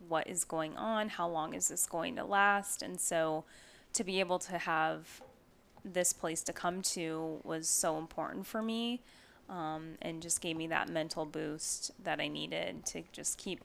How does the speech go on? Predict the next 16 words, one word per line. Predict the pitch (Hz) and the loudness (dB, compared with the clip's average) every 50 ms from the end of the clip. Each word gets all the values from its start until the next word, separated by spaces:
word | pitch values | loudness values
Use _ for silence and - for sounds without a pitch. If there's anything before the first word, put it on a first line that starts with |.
| - - | -14 -10
pushing | - 226 214 - - 202 208 | -6 -4 -2 -2 0 2 4
on, | 233 277 302 311 320 311 311 294 | 6 6 6 6 6 6 4 2
keep | - - 226 196 175 - - | 0 -2 -4 -6 -6 -6 -6
focusing | - - 190 190 - 185 - 190 185 180 | -2 -2 -2 0 0 0 0 0 2 0
on | 170 170 | 0 2
what | 170 165 165 | 2 2 2
I | - | 0
c-, | - - - - - - - - - - | -2 -4 -12 -20 -20 -20 -20 -20 -20 -20
can | - - 214 196 185 180 190 | -8 0 2 2 2 2 0
control, | - 196 190 170 - - 185 165 170 185 202 226 233 208 | -4 -6 -6 -6 -4 0 2 4 6 6 6 6 4 4
and | 180 175 170 | 2 0 -2
just | - - - - | -2 -2 -2 -2
kinda | - 175 170 | -4 -4 0
let | 170 175 - - - | 0 0 0 0 0
go | 175 165 165 170 170 | 0 0 2 2 0
of | 160 160 156 156 - | 0 -2 -4 -8 -14